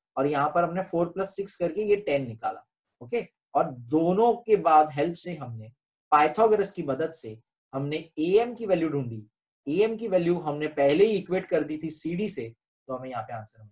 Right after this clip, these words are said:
गया फ़ोर root six centimeter। Okay, very important sum, Hope आपको समझ में आया। That was the last sum of the exercise three point two, हमने circles का किया है, बहुत ही important chapter है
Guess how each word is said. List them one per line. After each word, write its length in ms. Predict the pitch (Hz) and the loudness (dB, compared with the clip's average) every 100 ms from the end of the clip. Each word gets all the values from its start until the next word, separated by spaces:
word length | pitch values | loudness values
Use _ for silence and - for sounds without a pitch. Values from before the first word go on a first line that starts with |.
| _ | _
गया 80 | 139 | -20
फ़ोर 300 | _ 110 110 | _ -14 -8
root 200 | 143 - _ _ _ _ _ | -10 -10 _ _ _ _ _
six 360 | - - 135 - | -14 -12 -12 -14
centimeter। 280 | 104 101 113 _ _ _ _ _ _ 113 | -16 _ _ _ _ _ _ _ _ -18
Okay, 180 | 117 175 | -12 -10
very 240 | 113 113 139 | -8 -6 -6
important 420 | 127 131 139 139 | -4 -6 -6 -12
sum, 180 | 151 165 _ _ _ 135 | -14 -16 _ _ _ -2
Hope 160 | 151 | 2
आपको 220 | 143 151 | 2 0
समझ 300 | 135 127 123 | -8 -8 -12
में 120 | 123 131 | -10 -8
आया। 120 | 135 | -6
That 180 | 123 117 | -6 -6
was 160 | 123 120 | -8 -4
the 120 | 135 139 _ _ - | -4 -4 _ _ 0
last 360 | 127 190 220 | 4 4 4
sum 140 | 185 160 | -2 -2
of 80 | 135 | 0
the 80 | 139 | 0
exercise 440 | 131 123 135 151 156 - | -2 -2 0 0 -2 -2
three 180 | 180 240 233 | 0 0 2
point 280 | 196 196 175 | 2 2 0
two, 120 | 214 175 | 0 2
हमने 180 | 151 151 | -2 -4
circles 380 | 151 143 175 | -4 -2 -4
का 100 | - | -4
किया 240 | 175 165 165 | -4 -2 -4
है, 240 | 160 175 _ _ _ 113 | -4 -10 _ _ _ -4
बहुत 380 | 139 160 175 | -2 0 0
ही 60 | 180 | 0
important 440 | 175 170 165 175 | 0 0 -2 -2
chapter 320 | 170 165 - 170 | -2 -2 -2 -2
है 220 | 170 | -2